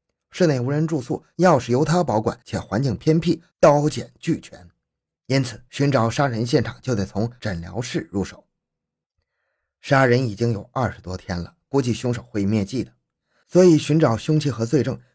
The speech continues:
必须有刑事科学技术鉴定工作配合。于是，首先秘密检查了秦的住宅和诊疗室。住宅内没发现任何罪证，在诊疗室里发现了一把刀子，长三十三厘米，宽一点八厘米，经与死者现衣上的刀印比对，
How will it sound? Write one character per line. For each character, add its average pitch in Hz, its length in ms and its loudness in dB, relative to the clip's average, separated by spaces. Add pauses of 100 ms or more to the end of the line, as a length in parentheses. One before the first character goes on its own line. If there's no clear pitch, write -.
(120)
必 202 160 4
须 170 200 2
有 101 160 2
刑 120 280 -4
事 139 100 -4
科 196 400 2
学 107 180 -2
技 127 160 -4
术 117 280 -4
鉴 135 180 2
定 113 180 -2
工 107 80 -6
作 92 140 -4
配 - 160 -8
合。 - 160 -12 (840)
于 143 80 0
是， 143 180 4
首 117 160 -2
先 135 180 -2
秘 135 120 -2
密 120 100 -2
检 104 180 -4
查 95 140 -10
了 98 180 0
秦 - 160 -8
的 117 120 -2
住 123 160 -4
宅 98 120 -4
和 104 160 -6
诊 104 160 -10
疗 - 160 -14
室。 - 280 -10 (240)
住 180 140 2
宅 143 160 2
内 165 180 -2
没 123 160 0
发 127 140 -2
现 120 120 -4
任 123 140 -6
何 92 100 -14
罪 101 160 -6
证， 98 140 -8 (300)
在 156 180 6
诊 123 140 2
疗 127 160 2
室 170 180 0
里 104 160 -2
发 117 140 0
现 117 100 -4
了 113 80 -2
一 - 20 -2
把 107 140 -8
刀 101 240 -4
子， - 100 -18 (280)
长 156 320 0
三 151 180 2
十 156 80 4
三 160 220 0
厘 113 100 0
米， 117 260 -2
宽 127 320 -4
一 - 40 -2
点 123 160 -4
八 120 120 0
厘 101 120 -2
米， 101 180 -8 (340)
经 165 160 4
与 131 120 2
死 131 160 -2
者 131 120 0
现 135 220 -2
衣 131 80 -4
上 135 100 -6
的 101 120 -4
刀 147 200 2
印 147 120 2
比 87 120 -8
对， 104 220 -4